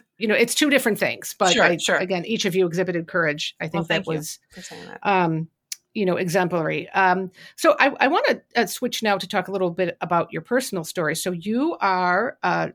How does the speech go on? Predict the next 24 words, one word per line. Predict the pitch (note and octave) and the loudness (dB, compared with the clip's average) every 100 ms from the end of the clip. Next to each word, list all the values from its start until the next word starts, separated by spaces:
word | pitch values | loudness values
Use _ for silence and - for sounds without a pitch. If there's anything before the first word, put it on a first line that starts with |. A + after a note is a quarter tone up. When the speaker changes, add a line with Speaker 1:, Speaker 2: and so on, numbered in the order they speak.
| - | -12
Speaker 1:
a | |
kind | - G3 | -6 -4
of | E3+ | -4
a | |
scientist | E3 G3+ F3 F3+ G3+ | -2 0 0 -2 -4
by | G3 | -4
training. | G3+ - E3+ F#3+ A3+ | -2 -2 -2 0 0
You | F3+ | -2
have | E3+ | -2
an | E3 - | -4 -4
undergraduate | G3 G3 F#3+ F#3 F#3+ | -4 -2 0 0 -2
degree | F3+ F3+ F#3 | -4 -2 -2
in | F3 | 0
biology | E3 D#3+ F#3+ A3 B3+ C4 C#4+ - | 2 2 2 0 -2 -2 -2 -4
and | F3+ | -2
a | |
master's | E3+ F3 F#3+ G#3 - G3+ - | -2 0 0 -2 -4 -6 -6
degree | F3+ F#3+ F3+ F3 | -8 -2 -2 -2
in | F3 | -4
forensic | E3+ E3 E3+ F#3+ F#3 - | -8 -6 -4 -4 -6 -10
science | - E3+ E3 E3+ E3 - - | -4 -2 -2 -4 -6 -12 -8
with | F3+ E3 | -6 -6
an | D#3+ - | -6 -6
emphasis | F3+ F3 - F3 E3+ | -6 -6 -6 -6 -6